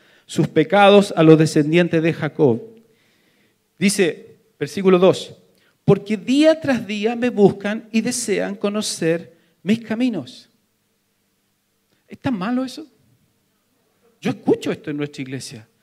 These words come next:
Gente y personas, y yo mismo como, "Oye, estoy buscando a Dios, quiero amar a Dios, quiero conocer sus caminos", ¿no? ¿Tiene algo de errado esto? No.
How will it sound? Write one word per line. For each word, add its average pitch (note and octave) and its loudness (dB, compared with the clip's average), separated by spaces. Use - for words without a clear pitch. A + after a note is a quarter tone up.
Gente C#4 -4
y G3 -6
personas, C4+ -2
y G3+ -2
yo G#3 -6
mismo B3+ 0
como, G3+ -12
"Oye, E3+ -2
estoy - -8
buscando A3 -6
a G#3+ 2
Dios, A3+ -4
quiero G3 -4
amar E3+ -6
a G#3+ -4
Dios, G#3+ 0
quiero G3+ 0
conocer E3+ -4
sus A3+ -4
caminos", G#3+ -2
¿no? A3 -6
¿Tiene A3+ -6
algo G3+ 0
de D3+ -6
errado D3+ -6
esto? A#3+ -14
No. G#3 -12